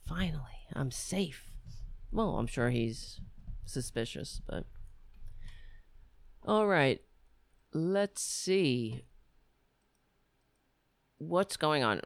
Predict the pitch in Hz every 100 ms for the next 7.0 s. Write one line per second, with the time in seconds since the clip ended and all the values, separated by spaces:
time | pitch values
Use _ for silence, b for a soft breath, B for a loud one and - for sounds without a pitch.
0 | - - 123 104 - - 110 185 240 -
1 | 226 185 190 190 170 156 147 - _ _
2 | _ _ _ _ _ _ _ _ _ _
3 | _ _ - 147 - _ _ _ _ _
4 | - - - - - 147 113 90 - -
5 | 151 104 98 160 131 110 107 104 95 82
6 | 160 190 190 - 156 127 - 123 104 98